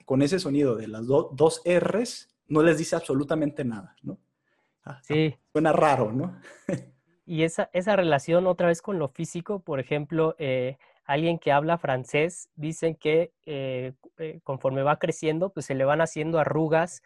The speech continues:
Speaker 2: de forma diferente que a alguien que habla español por cómo enuncias las, eh, las palabras, las letras, todos esos sonidos.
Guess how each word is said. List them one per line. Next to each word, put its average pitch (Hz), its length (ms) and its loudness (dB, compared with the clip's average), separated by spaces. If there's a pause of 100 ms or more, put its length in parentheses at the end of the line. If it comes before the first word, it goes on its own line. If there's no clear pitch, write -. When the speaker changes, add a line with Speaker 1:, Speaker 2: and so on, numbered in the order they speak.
(360)
Speaker 2:
de 135 120 -8
forma 160 320 0
diferente 143 640 -4
que 131 240 -4
a 127 60 0
alguien 143 260 -4
que 143 100 -4
habla 143 180 0
español 139 580 -2
por - 300 -4
cómo 165 500 4 (320)
enuncias 143 680 0
las, 123 480 -8 (100)
eh, 127 400 -12
las 135 200 -12
palabras, 143 640 2
las 123 200 -8
letras, 143 600 0
todos 147 240 -6
esos 165 160 -10
sonidos. 151 560 -6